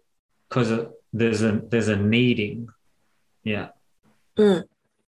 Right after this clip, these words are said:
Speaker 2: Yeah, it's, um,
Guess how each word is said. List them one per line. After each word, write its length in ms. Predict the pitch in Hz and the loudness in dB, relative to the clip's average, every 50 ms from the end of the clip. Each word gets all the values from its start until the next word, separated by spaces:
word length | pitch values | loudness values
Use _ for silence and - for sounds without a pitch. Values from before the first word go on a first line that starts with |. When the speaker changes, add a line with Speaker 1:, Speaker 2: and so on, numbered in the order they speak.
| _ _ _ _ _ _ _ _ _ _ _ - | _ _ _ _ _ _ _ _ _ _ _ 2
Speaker 2:
Yeah, 380 | 226 233 226 220 208 185 - - | 4 6 6 6 6 6 4 4
it's, 480 | 185 202 202 202 196 - - - - - - | 4 4 4 2 0 0 0 0 0 2 2
um, 580 | 180 175 175 175 170 170 165 156 151 - - | 4 6 6 6 4 4 4 2 2 0 -2